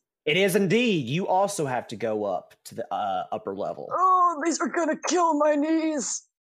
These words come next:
Speaker 1: Okay, so you're going to go up the stairs. And let me
Speaker 2: Stairs are, like, here, right? You said?
Speaker 1: Uh, yeah, you know just with your passive perception that they're in the direction of the steps, yes.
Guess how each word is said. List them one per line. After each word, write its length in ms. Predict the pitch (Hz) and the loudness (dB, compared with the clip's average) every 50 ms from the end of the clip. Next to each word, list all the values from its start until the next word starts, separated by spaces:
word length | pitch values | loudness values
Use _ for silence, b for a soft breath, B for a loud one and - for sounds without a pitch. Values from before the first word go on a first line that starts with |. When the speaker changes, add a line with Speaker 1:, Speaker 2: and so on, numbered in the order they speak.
| _ _ _ _ _ _ _ _ _ _ _ _ _ _ _ _ - | _ _ _ _ _ _ _ _ _ _ _ _ _ _ _ _ -12
Speaker 1:
Okay, 240 | - 110 98 - - | -10 -8 -8 -8 -10
so 220 | - - - 123 113 | -12 -10 -8 -8 -6
you're 340 | 110 101 110 127 139 147 147 | -6 -4 -2 -2 0 -2 -2
going 380 | - 139 139 131 127 139 135 123 | -2 -2 -4 -2 -2 -4 -6 -6
to 120 | - 135 | -8 -8
go 680 | 107 120 120 113 113 110 107 107 107 107 104 104 - _ _ _ _ _ _ _ _ _ - | -6 -4 -2 -2 0 0 -2 -2 -2 -4 -6 -6 -10 _ _ _ _ _ _ _ _ _ -4
up 240 | 120 117 - - | -4 -4 -4 -8
the 80 | - 156 | -12 -10
stairs. 840 | 151 - - 117 104 101 98 98 101 131 147 - - - - - _ _ _ _ _ _ _ _ _ _ _ _ _ _ _ _ | -10 -8 -6 -6 -6 -6 -6 -6 -8 -8 -10 -12 -14 -14 -16 -18 _ _ _ _ _ _ _ _ _ _ _ _ _ _ _ _
And 960 | - - 107 104 101 104 104 104 101 104 101 104 101 101 101 104 104 101 104 | -18 -16 -14 -14 -14 -14 -14 -12 -12 -12 -12 -12 -12 -12 -12 -12 -12 -12 -14
let 80 | 107 110 | -14 -14
me 260 | 117 113 113 113 110 | -14 -12 -12 -12 -10
Speaker 2:
Stairs 220 | 110 214 214 208 214 | -8 -8 -6 -6 -6
are, 80 | 208 | -6
like, 100 | 196 185 - - - - - | -6 -6 -8 -10 -12 -12 -10
here, 260 | 175 170 165 165 170 | -8 -8 -8 -8 -10
right? 260 | 160 160 165 175 180 | -10 -10 -12 -12 -12
You 80 | - 196 | -14 -14
said? 340 | - - 196 190 190 185 185 _ _ _ _ _ _ _ _ _ _ | -14 -12 -10 -10 -10 -10 -12 _ _ _ _ _ _ _ _ _ _
Speaker 1:
Uh, 400 | - 110 113 110 110 110 107 107 110 | -6 -4 -2 -2 -2 -2 -2 -2 -4
yeah, 340 | 107 104 101 117 127 120 - | -4 -6 -6 -4 -4 -4 -4
you 260 | - 120 120 160 190 190 | -6 -4 -2 0 0 2
know 460 | 185 165 165 160 165 165 156 147 147 | 2 4 4 4 4 4 2 0 -2
just 280 | 117 - 143 147 - | -2 -2 -4 -4 -4
with 100 | - 127 | -4 -4
your 100 | 120 139 | -4 -4
passive 400 | 143 - 135 127 120 - - 107 | -4 -2 -2 -2 -2 -4 -6 -10
perception 520 | - 110 - - 120 110 - - 110 104 104 | -10 -8 -6 -6 -6 -6 -6 -8 -10 -8 -6
that 180 | 110 104 - - | -6 -8 -8 -12
they're 580 | 117 113 104 101 120 117 117 113 113 113 104 - _ - | -16 -12 -6 -4 -2 -2 -2 -2 -2 -4 -6 -8 _ -8
in 220 | 120 120 113 110 101 | -6 -6 -4 -4 -6
the 60 | - | -6
direction 520 | 92 101 98 98 107 101 - - - 101 98 | -6 -6 -4 -4 -4 -6 -8 -10 -12 -10 -10
of 120 | 95 87 | -10 -10
the 60 | 92 | -12
steps, 420 | - - - - - - - - - | -16 -14 -14 -14 -14 -14 -14 -14 -12
yes. 320 | 87 58 - - - | -12 -12 -12 -14 -18